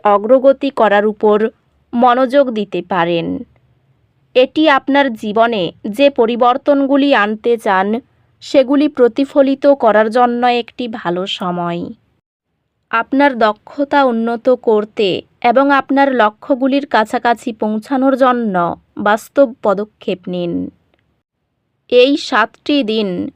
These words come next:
কিছু চ্যালেঞ্জ নিয়ে আসবে, তবে আপনার দক্ষতা প্রদর্শন করার সুযোগও থাকবে। কঠিন পরিস্থিতি পরিচালনা করতে এবং আপনার সমস্যা সমাধানের ক্ষমতা প্রদর্শন করতে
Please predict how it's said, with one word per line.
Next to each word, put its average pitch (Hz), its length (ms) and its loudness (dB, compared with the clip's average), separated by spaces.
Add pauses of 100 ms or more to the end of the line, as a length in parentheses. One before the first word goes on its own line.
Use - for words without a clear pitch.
(240)
কিছু 277 240 -4 (140)
চ্যালেঞ্জ 240 500 2
নিয়ে 196 320 -2 (100)
আসবে, 185 460 -4 (560)
তবে 262 260 2
আপনার 294 460 0
দক্ষতা 254 580 0
প্রদর্শন 240 680 -2
করার 226 360 2
সুযোগও 190 600 -4
থাকবে। 175 500 -6 (960)
কঠিন 277 360 2
পরিস্থিতি 262 720 -2
পরিচালনা 233 680 0
করতে 233 460 -2
এবং 226 260 0
আপনার 196 400 -2
সমস্যা 226 600 -6
সমাধানের 220 640 -4
ক্ষমতা 202 560 -6
প্রদর্শন 269 680 0
করতে 202 500 -2